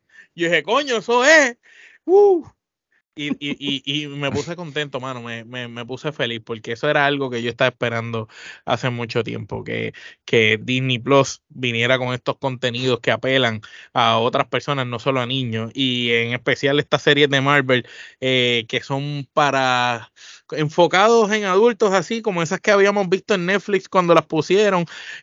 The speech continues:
que de ahora Disney la está poniendo, porque ahora en Disney está Jessica Jones y, y las puedes consumir,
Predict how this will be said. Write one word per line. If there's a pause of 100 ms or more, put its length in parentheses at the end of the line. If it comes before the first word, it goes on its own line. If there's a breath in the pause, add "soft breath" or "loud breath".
(160)
que
de
ahora
Disney
la
está
poniendo,
porque
ahora
en
Disney
está
Jessica
Jones
y,
y
las
puedes
consumir,